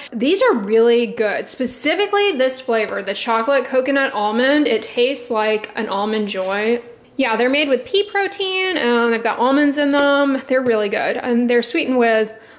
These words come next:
like, monk fruit or stevia, I think, maybe a combination of the two. And they only have one gram of sugar and fourteen grams of protein.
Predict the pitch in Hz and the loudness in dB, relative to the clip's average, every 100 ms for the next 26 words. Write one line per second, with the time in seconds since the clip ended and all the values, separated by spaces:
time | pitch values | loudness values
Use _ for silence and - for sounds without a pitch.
0 | - 220 220 240 254 269 269 214 202 - | -10 -4 -2 0 -2 0 0 0 -4 -4
1 | 233 233 262 269 277 311 320 302 - - | -2 0 2 2 0 2 0 -2 -10 -8
2 | 233 226 214 220 220 208 214 220 262 254 | -2 0 0 -2 -2 0 0 0 -2 -2
3 | 294 294 302 - - - 262 311 349 233 | -2 0 0 -6 -16 0 2 4 2 2
4 | 247 269 262 254 247 233 226 - 349 349 | 2 2 2 2 0 -2 -6 -2 -2 2
5 | 349 349 339 - 220 220 214 254 285 320 | 2 2 0 0 0 0 0 0 0 0
6 | 285 240 240 240 214 - - 254 - 269 | 2 2 2 0 -4 -6 -2 -2 0 0
7 | 262 262 | 2 0